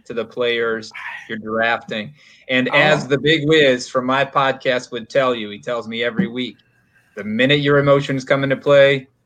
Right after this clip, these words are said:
Speaker 1: you're, you're losing, you're losing your
Speaker 2: Yeah.
Speaker 1: league, baby. Don't mess with it. He's gonna get,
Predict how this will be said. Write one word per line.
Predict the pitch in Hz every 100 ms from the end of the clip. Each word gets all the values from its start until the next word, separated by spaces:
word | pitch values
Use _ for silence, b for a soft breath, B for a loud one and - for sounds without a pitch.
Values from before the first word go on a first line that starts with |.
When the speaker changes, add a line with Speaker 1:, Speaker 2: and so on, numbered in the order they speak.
| _
Speaker 1:
you're, | 110 110 113 117
you're | 107 107
losing, | 101 123 123 127 123
you're | 117 120 117 104
losing | 107 156 156 160
your | 156
Speaker 2:
Yeah. | 147 147
Speaker 1:
league, | - -
baby. | 104 - - 123
Don't | 139 147
mess | 127 135 143 -
with | 110 -
it. | 95 - _ _ _ _ -
He's | 165 165
gonna | 175 160
get, | 156 156 -